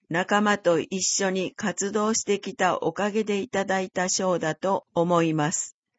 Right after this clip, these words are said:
戦没者の孫やひ孫など、一人でも多くの人に遺族会に加入していただき、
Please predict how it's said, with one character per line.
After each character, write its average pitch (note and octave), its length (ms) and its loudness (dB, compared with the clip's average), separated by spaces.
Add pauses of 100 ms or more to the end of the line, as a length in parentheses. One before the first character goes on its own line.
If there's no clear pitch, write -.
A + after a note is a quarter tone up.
(840)
戦 A3+ 380 0
没 A3+ 280 0
者 F3+ 240 2
の E3 140 0
孫 E3+ 340 0
や F#3 220 0
ひ G3+ 160 -4
孫 G3 280 0
な G3 160 2
ど、 D#3 220 -4 (160)
一 B3 420 2
人 G3+ 220 0
で A3+ 160 0
も F3 380 0
多 B3 260 6
く G3 160 -6
の F3 220 -2
人 F#3+ 260 -2
に D#3 240 -4 (220)
遺 E3+ 140 -4
族 A#3 340 0
会 F3 340 0
に D3+ 280 -4
加 F#3+ 200 -6
入 A3+ 280 0
し - 140 -6
て F#3+ 200 -2
い F3 60 -6
た F3 160 -4
だ E3 140 -2
き、 D#3+ 320 -6